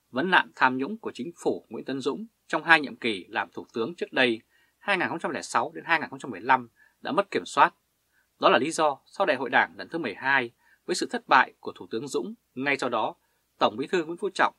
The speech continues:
đã khởi động một chiến dịch đốt lò. Đây là bản sao của chiến dịch đả hổ, diệt ruồi mà người đồng cấp Tập Cận Bình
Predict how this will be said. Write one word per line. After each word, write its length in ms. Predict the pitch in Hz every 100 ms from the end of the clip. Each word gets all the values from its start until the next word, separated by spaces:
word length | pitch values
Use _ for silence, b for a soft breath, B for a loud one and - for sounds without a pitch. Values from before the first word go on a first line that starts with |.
| _
đã 80 | -
khởi 180 | - -
động 160 | 120 -
một 120 | 113
chiến 160 | - 143
dịch 160 | 143 - _ -
đốt 200 | 156 -
lò. 260 | - 107 - - _ _ _
Đây 320 | - 151 147 131 -
là 100 | 127
bản 140 | 107
sao 320 | - 147 139
của 120 | 123 117
chiến 180 | 127
dịch 160 | 165 156 _ -
đả 180 | 139 110
hổ, 320 | 113 98 - _
diệt 240 | 120 110
ruồi 360 | 120 113 95 80 _ b b b
mà 120 | 139
người 140 | 151
đồng 160 | 147 131
cấp 180 | - 262 _ -
Tập 120 | 151
Cận 160 | - 123
Bình 240 | 131 113